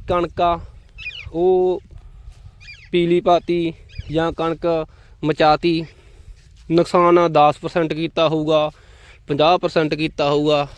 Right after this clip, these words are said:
ਜਾਂ ਚਾਲੀ ਪਰਸੈਂਟ ਕੀਤਾ ਹੋਊਗਾ। ਪਰ ਇਹ ਇੱਕ ਜਿਹੜੀ ਸਪਰੇਅ ਕੀਤੀ ਆ ਕਿਸਾਨ ਭਰਾ ਨੇ,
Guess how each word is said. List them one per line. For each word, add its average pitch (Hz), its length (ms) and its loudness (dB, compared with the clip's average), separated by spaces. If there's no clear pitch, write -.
ਜਾਂ 160 180 2
ਚਾਲੀ 131 300 -2
ਪਰਸੈਂਟ 120 300 -6
ਕੀਤਾ 117 280 -10
ਹੋਊਗਾ। 107 240 -12
ਪਰ 180 140 6
ਇਹ 202 540 6
ਇੱਕ 208 220 0
ਜਿਹੜੀ 220 140 -4
ਸਪਰੇਅ 202 400 2
ਕੀਤੀ 165 260 -4
ਆ 160 80 -2
ਕਿਸਾਨ 170 280 -2
ਭਰਾ 208 240 -2
ਨੇ, 202 200 0